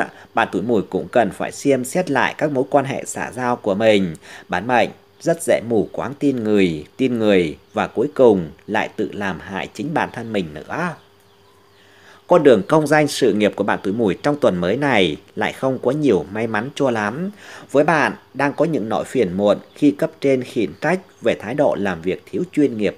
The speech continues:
của mình. Bản mệnh cũng cần phải chấn chỉnh lại tinh thần làm việc và tập trung hơn vào công việc của mình. Có như vậy thì mới cải thiện được vận trình công danh sự nghiệp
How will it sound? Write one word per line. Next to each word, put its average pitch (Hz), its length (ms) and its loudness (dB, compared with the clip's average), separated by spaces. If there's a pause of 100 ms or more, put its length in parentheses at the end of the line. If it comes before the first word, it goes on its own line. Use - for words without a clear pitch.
của 71 140 -6
mình. 101 400 0 (400)
Bản 107 200 0
mệnh 123 260 2
cũng 92 160 -4
cần 104 220 0
phải - 240 -6
chấn 101 220 -6
chỉnh 98 220 -4
lại 107 220 -4
tinh 123 180 -4
thần 107 200 -4
làm 87 240 -6
việc 92 260 -2 (200)
và 98 120 -4
tập - 220 -8 (140)
trung 120 140 -2
hơn 117 260 -6
vào 98 120 -2 (100)
công 117 220 -2
việc 95 280 -4 (120)
của 85 140 -4
mình. 92 440 0 (180)
Có 101 120 -2
như 143 220 0
vậy 101 320 2 (280)
thì 107 140 -2
mới 87 180 -4
cải - 220 -8
thiện 95 300 -6
được 92 260 -6
vận 104 160 0 (100)
trình 98 140 -4 (140)
công 110 200 -4
danh 107 240 -4
sự 98 240 -6
nghiệp 87 280 -6